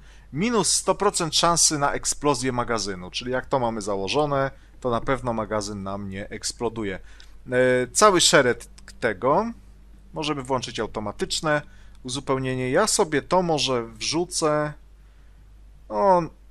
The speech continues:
zazwyczaj na jakiś, e, drogi w naprawie okręt. Niech to będzie w moim przypadku Nagato. No, zobaczymy, czy to się pojawi. Uwaga. Tak. A ciekawe, czy jak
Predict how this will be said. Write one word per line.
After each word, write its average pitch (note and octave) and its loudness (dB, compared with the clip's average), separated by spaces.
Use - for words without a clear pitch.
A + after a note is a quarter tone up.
zazwyczaj G3 2
na F3+ 4
jakiś, E3+ 2
e, D3 2
drogi D#3 0
w C#3 -10
naprawie D3+ 2
okręt. C3 -2
Niech B2 -6
to B2+ -2
będzie B2 -2
w G#2+ -14
moim C3 -2
przypadku B2 -4
Nagato. B2+ 2
No, G3 -8
zobaczymy, D3 -2
czy - -8
to A2 -8
się - -6
pojawi. G2+ -4
Uwaga. G2 -8
Tak. D#3 -2
A - -18
ciekawe, A#2 -8
czy A#2 -8
jak A2 -8